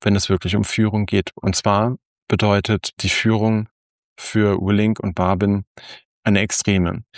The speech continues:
Selbstbewusst zu sein, aber nicht arrogant. Mutig, aber nicht rücksichtslos. Ein, eine Führungsperson, aber auch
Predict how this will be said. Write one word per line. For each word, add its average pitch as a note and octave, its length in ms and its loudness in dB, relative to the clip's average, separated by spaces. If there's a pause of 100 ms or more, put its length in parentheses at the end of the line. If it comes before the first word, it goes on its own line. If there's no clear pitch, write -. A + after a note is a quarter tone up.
(100)
Selbstbewusst B2+ 680 -2
zu - 80 -4
sein, A2 260 2
aber G2 140 -2
nicht F#2+ 300 0
arrogant. F#2+ 500 -2 (160)
Mutig, B2 480 0
aber G2 140 2
nicht G2+ 280 2
rücksichtslos. - 840 -2 (280)
Ein, G2+ 480 2
eine A2 160 0
Führungsperson, A#2+ 960 0
aber - 320 0
auch A2 240 0